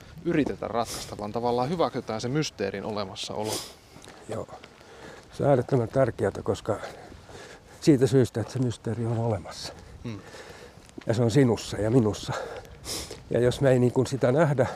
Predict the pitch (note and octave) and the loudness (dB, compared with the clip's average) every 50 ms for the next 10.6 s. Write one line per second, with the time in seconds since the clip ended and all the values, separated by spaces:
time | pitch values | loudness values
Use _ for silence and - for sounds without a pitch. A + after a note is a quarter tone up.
0 | - C3 A2+ - - A2+ - - - - - - - - - - - F3 D#3+ - | -4 -4 -4 -2 -4 -6 -6 -8 -14 -20 -20 -18 -18 -18 -18 2 6 6 6 6
1 | - - C3 - C3 A#2 A2 - B2 C#3+ D#3 D3+ D3 B2 - - A2 - B2+ A2 | 4 0 2 4 4 4 4 4 4 4 6 6 4 2 0 -2 0 0 0 -2
2 | - - - - - - - - - - - - - - - - - - - - | -2 -6 -12 -18 -20 -20 -20 -20 -20 -20 -20 -20 -20 -20 -20 -20 -20 -20 -20 -20
3 | - - C3 A2+ A#2+ B2+ B2 A#2+ B2 B2+ D#3+ D#3 C#3 B2 A2 G#2 - - - C3 | -8 -4 -2 0 2 4 4 4 4 4 2 2 4 2 0 0 -2 -4 -4 0
4 | C3 A#2+ G#2 - - - C#3 A2 A2 A#2 A2+ A2 A2 G#2 A2+ A#2+ A2 A2 G#2+ - | 2 2 2 2 0 -4 -4 -2 0 2 2 2 0 0 -2 -2 -2 -2 -4 -6
5 | - - - - - - - - - - - - - - - - - - - - | -8 -12 -14 -14 -16 -16 -18 -18 -20 -18 -18 -18 -18 -18 -18 -18 -20 -20 -20 -20
6 | - - - - A#2 - - C3 C3+ C3+ C3+ B2 A2 A2 G#2 A2 B2 C3+ B2 A2+ | -20 -20 -8 -6 -4 0 2 4 6 6 6 4 4 2 2 2 4 4 4 4
7 | G#2+ G2 F#2+ G2 - G#2+ G2+ G2+ A#2 B2 A2 G#2 G2 G2+ - - - A2 G#2+ A2 | 2 0 -2 -2 -2 -2 -2 0 2 2 4 4 2 0 -4 -8 -10 -12 -12 -10
8 | - - - - - - - - - - - - - - - - - - - - | -10 -10 -12 -12 -16 -20 -20 -20 -20 -20 -20 -20 -20 -20 -20 -20 -20 -18 -18 -18
9 | - - - - - - - - - - - - - - - - D#3 B2 C#3+ - | -16 -18 -18 -18 -20 -20 -20 -20 -20 -8 -4 -2 -2 0 2 2 2 2 2 0
10 | - C3 A2 - B2+ A2+ C3 B2 A2+ - C3 B2 | -2 -2 -2 -2 -2 0 2 0 2 0 -2 -4